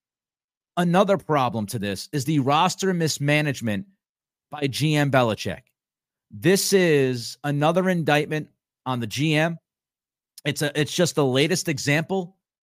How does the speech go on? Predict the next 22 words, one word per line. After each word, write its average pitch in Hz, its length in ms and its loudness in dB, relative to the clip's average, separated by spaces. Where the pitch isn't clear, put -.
that 143 160 -2
exposes 165 1000 0
G 170 260 0
M 165 200 2
Belichick 170 600 0
and 156 320 0
how 165 420 2
he 175 240 0
tries 160 420 -2
to 170 200 -2
manipulate 160 840 0
the 151 100 0
roster 165 640 -2
and 165 160 -2
the 156 80 -2
players 170 460 -2
that 156 160 2
he 170 160 0
brings 156 360 0
in. 160 280 0
He 185 140 -2
brings 185 800 0